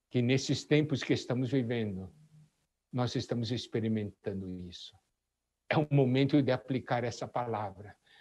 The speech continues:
Se estou encabeçado em Cristo, se estou conectado a Cristo, essa é, esse é o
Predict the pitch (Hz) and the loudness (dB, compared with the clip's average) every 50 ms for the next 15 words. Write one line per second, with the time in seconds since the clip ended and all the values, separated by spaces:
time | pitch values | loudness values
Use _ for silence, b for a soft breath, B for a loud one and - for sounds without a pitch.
0 | b b - - 175 165 - - - - - 160 151 156 156 156 156 - - - | b b 6 8 10 10 10 6 0 2 6 8 8 10 8 6 4 0 0 2
1 | 143 147 147 143 156 135 131 147 139 131 - - 139 131 127 131 139 135 135 120 | 4 4 4 4 2 2 2 2 0 0 -2 -6 -6 -4 -2 -2 -2 -2 -2 -4
2 | 104 - _ - 127 120 - - 113 113 107 - - - 113 107 b b b b | -8 -12 _ -6 -6 -4 -4 -4 -4 -4 -4 -6 -8 -12 -14 -16 b b b b
3 | b b - - - - 185 170 160 143 - - - - _ _ _ _ _ - | b b -8 -8 2 6 8 10 10 8 6 2 -6 -16 _ _ _ _ _ 6
4 | 170 165 160 160 151 - - 165 151 156 156 143 156 - - _ 165 156 156 151 | 8 10 10 8 8 8 6 6 8 8 6 4 4 -2 -4 _ -2 0 0 0
5 | 131 135 127 - - - 135 131 117 - - - - 110 95 - _ _ _ _ | -2 -2 -4 -2 0 2 4 4 4 2 -2 -8 -12 -14 -14 -16 _ _ _ _
6 | _ _ _ _ _ _ _ _ _ _ _ _ _ _ _ _ _ _ - 131 | _ _ _ _ _ _ _ _ _ _ _ _ _ _ _ _ _ _ 10 12
7 | 147 143 143 147 139 - - - - 160 147 143 143 143 - - _ _ _ _ | 12 12 12 10 8 6 0 0 0 2 2 2 0 -2 -6 -12 _ _ _ _
8 | _ _ _ _ 113 117 110 107 107 110 110 117 110 - - _ _ _ _ _ | _ _ _ _ 4 6 6 6 4 4 2 0 -2 -6 -12 _ _ _ _ _
9 | _ _ _ _ - 127 143 147 143 - - 139 - - 120 117 120 117 107 104 | _ _ _ _ 6 8 8 8 8 4 2 2 4 6 6 8 8 6 4 2
10 | 104 107 117 120 - | 2 2 2 0 -4